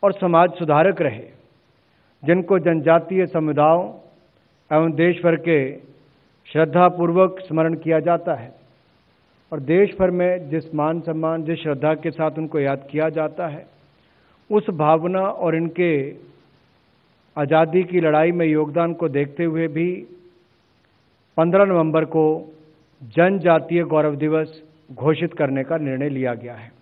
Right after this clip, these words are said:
भारत सरकार पन्द्रह नवंबर से बाईस नवंबर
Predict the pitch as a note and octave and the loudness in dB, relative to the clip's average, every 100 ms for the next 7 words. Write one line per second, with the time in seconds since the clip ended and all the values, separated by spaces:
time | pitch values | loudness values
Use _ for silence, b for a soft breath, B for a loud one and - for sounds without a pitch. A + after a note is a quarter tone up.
0 | _ _ _ _ _ _ _ _ _ _ | _ _ _ _ _ _ _ _ _ _
1 | _ _ _ _ _ _ - B2 E3 F#3 | _ _ _ _ _ _ -4 2 4 4
2 | F#3+ F3+ F#3+ F#3 F#3+ - D#3+ D#3+ D#3 D3+ | 2 2 2 2 2 -2 2 2 2 2
3 | D3+ D#3 E3+ E3+ F3 F3 C3+ C#3+ C#3+ C#3+ | 0 2 0 0 -2 -2 0 0 0 -2
4 | D3 D3 D#3 F3 | -2 -2 -2 -4